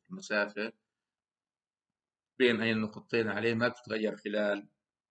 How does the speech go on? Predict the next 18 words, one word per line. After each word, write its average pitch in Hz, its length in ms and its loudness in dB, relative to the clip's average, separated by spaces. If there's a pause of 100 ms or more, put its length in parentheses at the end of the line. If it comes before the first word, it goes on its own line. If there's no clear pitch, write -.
(280)
حركته. - 420 -10 (2000)
بالتالي 139 720 4 (640)
طاقة 131 280 4
وضع 135 340 2 (100)
للجسم 107 420 0
الجاسئ، 127 500 2 (280)
طاقة 110 300 -2
وضع 104 140 -2
الداخلية 107 480 -2
للريجيد 107 400 -4
بودي 123 180 0
راح 127 180 0
تكون - 160 -10
ثابتة، 101 500 -4
لأنه 107 300 -4
هي 117 40 2
بتعتمد 123 560 -4
على 113 340 4